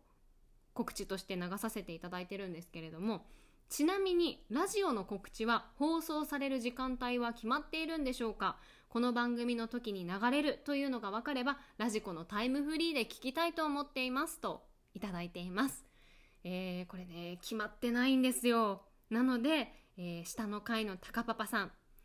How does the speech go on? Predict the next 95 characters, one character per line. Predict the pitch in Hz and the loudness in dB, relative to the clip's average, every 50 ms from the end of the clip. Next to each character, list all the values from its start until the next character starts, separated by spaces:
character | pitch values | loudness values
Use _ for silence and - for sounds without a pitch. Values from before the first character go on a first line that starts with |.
| _ _ _ _ _ _ - - - - | _ _ _ _ _ _ -20 -20 -10 -4
ず | - 220 214 196 190 196 190 175 151 139 143 - | 0 2 2 4 2 2 0 0 -2 -4 -6 -10
ー | |
っ | _ _ | _ _
と | - 330 - - - - - - - - _ | 4 4 4 0 -6 -18 -20 -20 -20 -14 _
エ | - 180 | -8 -8
ス | - | -8
テ | - - | -6 -6
ィ | 185 190 | -4 -4
ー | |
ビ | 170 180 190 180 | -2 -2 -4 -4
ー | 190 | -4
ラ | 208 | -4
ジ | - 233 233 | -2 -2 0
オ | 226 214 208 | 0 -2 -2
を | 202 | -4
つ | 202 - - | -6 -6 -4
け | - 226 | -4 -2
て | - 233 | 0 0
い | 214 214 | 0 0
て | 214 226 | -2 -2
く | - 262 | -2 0
だ | 240 240 | -2 0
さ | 233 - 247 269 | 0 0 2 2
い。 | 262 226 - - - _ | 2 0 -2 -6 -20 _
<laughs> | - - - - - 349 - - 285 320 330 - - - - - - - - - - - | -16 -14 2 6 8 8 8 8 4 -2 -2 -4 -8 -14 -16 -14 -12 -10 -10 -8 -8 -8
ず | - 294 | -8 -6
ー | 320 294 | -2 2
っ | |
と | - - | 2 2
聞 | 392 320 | 2 2
い | 311 | 0
て | 330 | 0
く | 320 330 | 0 0
だ | 311 320 | 0 0
さ | 381 | 0
れ | 359 320 | 0 0
ば、 | 247 226 | 0 0
あ | 214 | 0
の、 | 214 | 0
い | 233 285 | 0 0
つ | - | 2
か | - 294 | 2 2
流 | 233 214 | 2 4
れ | 226 233 220 | 2 2 0
て | - 190 | -2 -4
き | - | -4
ま | 202 196 | -6 -6
す | 196 - 196 | -4 -4 -6
の | 190 196 | -4 -2
で、 | 202 214 202 190 - - | 0 0 0 -2 -2 -2
ご | 247 | -2
め | 233 | 0
ん | 214 | 0
な | 226 | 0
さ | 247 220 | -2 -2
い。 | 202 | -4
ち | - | -6
ょ | |
っ | 233 | -10
と | - - | -12 -6
そ | - 285 254 | -2 0 0
う | 247 | 0
い | 247 | 0
う | 233 | 0
情 | 240 240 | 0 -2
報 | 254 247 240 247 | 0 -2 -4 -4
し | 247 | -4
か | - 196 185 - - - - - - - _ _ _ _ _ - - 117 | -6 -6 -8 -8 -12 -18 -20 -20 -20 -20 _ _ _ _ _ -20 -12 -8
わ | 214 226 - | -6 -2 0
か | 311 | 2
ら | 311 294 | 4 4
な | 285 254 | 4 2
い | 233 | 2
の | 214 190 | 0 -2
で | 180 180 | -4 -2
ね、 | 202 226 214 - | -4 -4 -4 -6
お | - | -10
伝 | - - - 214 | -8 -4 -2 -2
え | 214 | -2
で | 214 | -2
き | - 262 | -2 -2
な | 262 226 | -2 -2
い | 220 | -2
ん | 208 | -4
で | 196 | -4
す | 185 - | -6 -8
け | - 175 | -8 -8
れ | 175 | -6
ど | 175 190 | -4 -2
も、 | 208 226 196 - - - - _ - | -2 -2 -2 -4 -8 -16 -20 _ -10
あ | 208 208 | -8 -6
の | 202 196 196 190 185 185 185 180 185 185 | -6 -6 -6 -6 -6 -6 -6 -6 -8 -8
ー、 | |
そ | - 214 | -8 -8
の | 202 196 | -6 -6